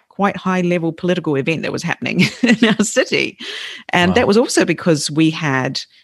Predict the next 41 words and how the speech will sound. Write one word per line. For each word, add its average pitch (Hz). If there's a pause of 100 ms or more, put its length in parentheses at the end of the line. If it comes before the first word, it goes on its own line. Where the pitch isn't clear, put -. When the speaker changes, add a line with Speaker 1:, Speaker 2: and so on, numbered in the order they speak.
(320)
Speaker 1:
the, 139
um, 131
disaster, 147
and 139 (200)
the 160
Japanese 143
government 139
was, 143
you 151
know, 170
making 147
an 160
effort 165
to 156
send, 139 (760)
um, 131
those 143
sort 156
of 139
big 139
events 147
to 143
our 143
area 135
to 156
help 143
with 135
our, 120 (220)
you 143
know, 120
rebuilding 127
and 127
reconstruction -
as -
well. 67 (300)
Just 277
really 185
crazy 156
things 139
that -
happen, 127